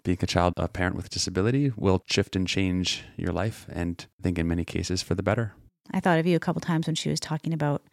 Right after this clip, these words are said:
Speaker 2: not being able to be the mom she kind of envisioned herself being, and how
Speaker 1: Mm.
Speaker 2: you went through that anxiety when we were expecting, and you just realized that being a blind dad, there were certain things that you wouldn't be able to do.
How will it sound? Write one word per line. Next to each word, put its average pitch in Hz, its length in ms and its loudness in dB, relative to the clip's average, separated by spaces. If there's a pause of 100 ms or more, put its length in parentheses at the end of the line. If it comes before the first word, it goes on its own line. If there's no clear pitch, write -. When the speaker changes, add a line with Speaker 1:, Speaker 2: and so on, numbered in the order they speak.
(100)
Speaker 2:
not - 120 2
being 170 140 2
able 151 220 0
to - 160 -8
be 147 220 0
the 151 100 -2
mom 156 260 4
she 151 540 -4
kind 170 160 0
of - 20 2
envisioned 156 320 0
herself 151 400 -2
being, - 300 -2
and 147 100 -2
how 143 300 -2 (260)
Speaker 1:
Mm. 90 300 -6
Speaker 2:
you 190 160 8
went 156 160 6
through 160 200 0
that 151 180 4
anxiety 139 540 0
when 135 360 0 (160)
we 170 120 4
were 139 100 4
expecting, - 600 -4
and 127 100 -4
you 123 80 -4
just 135 260 -8
realized 135 500 -2
that 131 240 -4 (300)
being 151 160 2
a 139 40 2
blind 139 320 0
dad, 165 460 4 (120)
there 156 120 -2
were 151 80 0
certain - 260 -4
things 139 280 -2
that - 100 -4
you 151 120 -2
wouldn't 139 160 -2
be 143 60 -2
able - 140 -4
to - 120 -16
do. - 260 -6